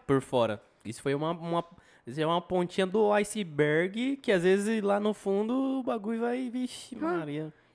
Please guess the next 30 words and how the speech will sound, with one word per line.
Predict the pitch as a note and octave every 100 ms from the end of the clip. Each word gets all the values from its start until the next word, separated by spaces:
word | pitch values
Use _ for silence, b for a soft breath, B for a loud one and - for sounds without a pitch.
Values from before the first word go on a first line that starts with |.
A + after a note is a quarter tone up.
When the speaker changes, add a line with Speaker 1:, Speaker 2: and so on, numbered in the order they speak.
| -
Speaker 2:
E |
foi | - A#3
bom, | A#3 D4+ D#4 -
foi | - A#3+
bom | A#3 C4+
ter | C4
lembrado | A3 G3 F3+
disso, | F3 A#3+ C#4
porque | - A3+ A#3 G3+ F3+ - _ -
quando | A3+
eu | C4+
trabalhava | A3 F3+ F3 F3
na | E3+
academia, | F3+ F3 F3 A3+ B3 E3+ E3+
pior | B3 C#4
ainda, | E4+ C#4 C#4 A3 F3+ E3+
você | -
não | A#3+
vai | C4
nem | C#4+ D4
acreditar. | F4+ F#4 - D#3 - b b b b -
Trabalhava | A#3+ A#3+ B3+ C#4
na |
academia, | C4 C4 B3+ A#3 A#3 A#3+
eu | G#3+
ficava | - A#3+ A3+
atrás | A3+ B3 D4+ D4
de |
um | D#4
balcão. | D4 D#4 D#4+ - G3+ F3